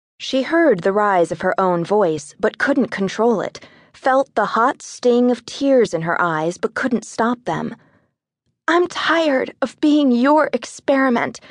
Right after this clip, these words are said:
I'm tired of having every minute of every day organized, orchestrated, and choreographed to meet your expectations. I want to make my own choices, buy my own clothes, read books I want to read.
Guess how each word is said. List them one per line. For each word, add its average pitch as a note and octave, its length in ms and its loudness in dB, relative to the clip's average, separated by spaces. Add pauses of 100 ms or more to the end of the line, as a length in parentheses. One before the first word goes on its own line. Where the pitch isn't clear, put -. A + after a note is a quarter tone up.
(160)
I'm D4 140 0
tired F4 400 2
of D#4+ 60 -6
having D4 380 0
every F4 360 2
minute C#4+ 320 0
of C4 200 0
every E4+ 380 2
day D#4 460 2
organized, D#4 760 2 (240)
orchestrated, D#4 840 2
and C#4 120 0
choreographed D#4+ 840 2
to D#4 100 0
meet E4 240 0
your E4 340 4
expectations. - 1120 -2 (520)
I F4 100 2
want F#4+ 200 4
to G4 80 6
make G4 220 2
my E4+ 160 2
own E4+ 200 4
choices, E4 680 0 (280)
buy F4 300 4
my F4 220 4
own E4+ 340 4
clothes, E4+ 640 2 (180)
read E4+ 360 2
books E4+ 320 -2 (100)
I F#4 220 2
want E4+ 220 4
to C#4+ 80 2
read. A#3+ 440 -2